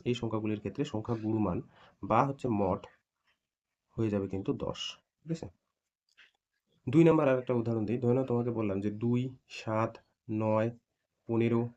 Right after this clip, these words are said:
নয়, তিন, সাত, পাঁচ। এই সংখ্যাগুলির ক্ষেত্রে সংখ্যাগুরু মান কত? তাহলে কি করবে? একদিকে সংখ্যা লিখবে, সংখ্যা মানে হচ্ছে এক্সআই, আর একদিকে কত লিখবে? পরিসংখ্যা, পরিসংখ্যা, হুম, মানে হচ্ছে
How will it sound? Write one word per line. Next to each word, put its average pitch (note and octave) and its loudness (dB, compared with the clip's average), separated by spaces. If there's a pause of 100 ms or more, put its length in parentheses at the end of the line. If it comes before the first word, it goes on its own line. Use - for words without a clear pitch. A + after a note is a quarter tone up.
(340)
নয়, A2 2 (500)
তিন, B2 2 (420)
সাত, A2 0 (280)
পাঁচ। F2 -2 (420)
এই D#3+ 4
সংখ্যাগুলির B2 0
ক্ষেত্রে A#2+ -4 (100)
সংখ্যাগুরু A2+ 0
মান A#2+ 0
কত? F#2 -4 (120)
তাহলে G2+ -4
কি C3+ -2
করবে? C#3 0 (100)
একদিকে A2 0
সংখ্যা G#2 0
লিখবে, A2+ 0 (340)
সংখ্যা B2 4
মানে A2+ 4
হচ্ছে G#2+ -4 (140)
এক্সআই, A2 0 (340)
আর A2 2
একদিকে A#2 0
কত A2+ -2
লিখবে? A#2 -2
পরিসংখ্যা, F2+ -4 (540)
পরিসংখ্যা, A2 -2 (540)
হুম, E3 2 (100)
মানে G2+ 0
হচ্ছে G#2+ -4